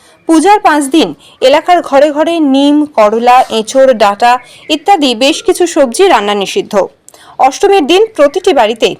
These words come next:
ভাতের বদলে রান্না হয় ময়দার লুচি আর আলুর দম। সারা বছর দেবীর ঘটের পূজার মতো পাঁচ দিনের এই বিশেষ প্রতিমা পূজাও মা শীতলা এস্টেট সৎচাষী মণ্ডলী দ্বারাই পরিচালিত হয়।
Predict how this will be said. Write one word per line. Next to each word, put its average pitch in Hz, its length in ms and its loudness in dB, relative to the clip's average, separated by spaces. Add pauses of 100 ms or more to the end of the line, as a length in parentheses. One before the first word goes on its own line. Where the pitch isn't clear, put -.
ভাতের 240 360 -2
বদলে 349 320 0
রান্না 240 260 2
হয় 247 280 0
ময়দার 214 380 0
লুচি 220 380 -4
আর 262 140 4
আলুর 175 280 -2
দম। 180 160 0 (600)
সারা 330 280 0
বছর 370 320 0
দেবীর 226 340 -2
ঘটের 247 360 -2
পূজার 320 360 -2
মতো 302 380 0
পাঁচ 262 240 -4
দিনের 320 320 -2
এই 302 140 0
বিশেষ 233 380 -8
প্রতিমা 269 380 -2
পূজাও 269 360 0 (300)
মা 240 160 0
শীতলা 330 440 0
এস্টেট 349 400 -4
সৎচাষী 302 580 -2
মণ্ডলী 269 440 0
দ্বারাই 226 300 0
পরিচালিত 196 520 -4
হয়। 185 300 -2